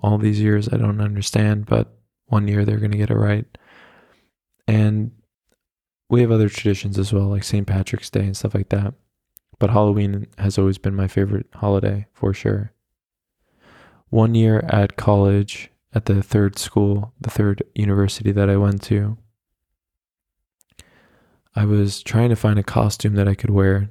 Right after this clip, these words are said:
to the bar. So I went to Goodwill and I found an atrocious turtleneck. And I think I might have bought pants there as well.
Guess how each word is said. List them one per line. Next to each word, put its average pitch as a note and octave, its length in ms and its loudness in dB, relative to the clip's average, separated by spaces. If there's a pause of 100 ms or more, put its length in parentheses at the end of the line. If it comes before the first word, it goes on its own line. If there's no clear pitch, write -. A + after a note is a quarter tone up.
(100)
to G#2 300 -2
the G#2 120 -2
bar. G2+ 500 0 (800)
So - 140 -2
I G#2+ 60 4
went A2+ 260 2
to C3 80 0
Goodwill G#2+ 720 0 (480)
and G#2+ 120 2
I G#2 80 4
found G#2 540 0
an G#2 100 -2
atrocious G#2 920 -2 (1120)
turtleneck. G2+ 640 -2 (1800)
And G2+ 420 0 (1500)
I - 40 -14
think - 220 -4
I G#2+ 260 0
might G#2 340 0
have G2+ 160 -2
bought - 320 -2
pants G#2 380 -2
there G#2 200 -2
as G2+ 180 -4
well. G#2 400 2